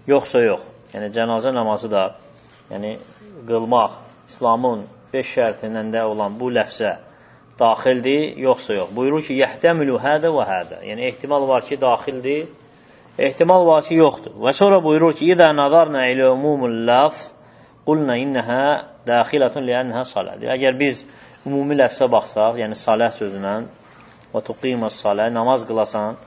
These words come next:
bu sözə ümumən baxsaq, mütləq olaraq, demək olar ki, deyə bilərik ki, daxildir. Çünki Allah Taala Tövbə surəsi səksən dördüncü ayədə buyurur ki,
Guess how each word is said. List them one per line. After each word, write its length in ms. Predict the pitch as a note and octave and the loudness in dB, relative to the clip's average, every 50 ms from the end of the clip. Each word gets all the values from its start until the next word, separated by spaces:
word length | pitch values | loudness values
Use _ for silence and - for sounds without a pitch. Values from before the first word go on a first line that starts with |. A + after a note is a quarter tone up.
| - - - - _ - | -20 -20 -20 -20 _ -12
bu 60 | D3+ | -6
sözə 260 | - - D3 C#3 C#3 | -2 0 0 2 2
ümumən 440 | C#3 D3 D#3 E3 E3+ D#3 D3 C3 B2+ A#2+ | 2 2 2 2 2 2 2 2 2 2
baxsaq, 340 | A#2+ A2+ A#2 - C3 C3 | 2 2 2 0 -2 -2
mütləq 360 | C3 B2+ A2+ - - B2+ A#2+ G#2+ A2 | -2 -4 -8 -6 -4 -2 0 0 2
olaraq, 280 | A2 A#2 B2+ C#3 D3+ D3 - - - - - - - _ - | 2 4 4 4 4 2 -2 -10 -20 -20 -20 -20 -20 _ -2
demək 220 | C#3+ D3 D#3+ F3+ | 0 4 4 6
olar 260 | F3 E3 D#3+ D#3+ D#3 D3+ | 6 8 8 8 6 6
ki, 140 | - - D3+ | 2 -2 0
deyə 160 | D3+ D#3 D#3 D#3 D3+ | 4 4 4 4 6
bilərik 280 | D3+ D#3 D3 C3 A#2+ | 6 4 4 4 0
ki, 100 | - - | -4 0
daxildir. 560 | - D3+ C#3+ C3 B2 - - B2+ G2+ F2 - - - _ _ _ _ _ _ _ _ - | 2 4 4 4 4 2 -2 -6 -6 -8 -12 -20 -20 _ _ _ _ _ _ _ _ -14
Çünki 200 | - C#3 - D3+ | -8 -2 2 4
Allah 300 | C#3 C3+ C#3 C#3 C3 A#2 - | 4 4 4 4 2 2 2
Taala 480 | - B2+ B2 C3 C3+ C#3 D3+ D#3+ D#3 D#3 | 2 2 2 4 4 4 4 4 2 2
Tövbə 300 | - C#3+ C#3 C3+ C#3 D3+ | 0 0 0 2 2 0
surəsi 300 | C#3+ - C3+ B2+ A#2+ - C3 | 0 2 0 0 0 2 0
səksən 220 | B2 A#2 - B2 A#2+ | -2 0 -2 -2 0
dördüncü 320 | C3 B2+ B2 B2+ B2+ C#3+ | 0 0 0 0 0 2
ayədə 300 | C3 B2+ B2 A#2+ C3 A#2+ | 2 2 2 2 0 0
buyurur 280 | B2 A#2+ A#2+ B2+ C#3 C#3 | -2 -2 -2 -2 -2 -2
ki, 220 | C3+ - C#3+ C#3 | -2 -4 -4 -6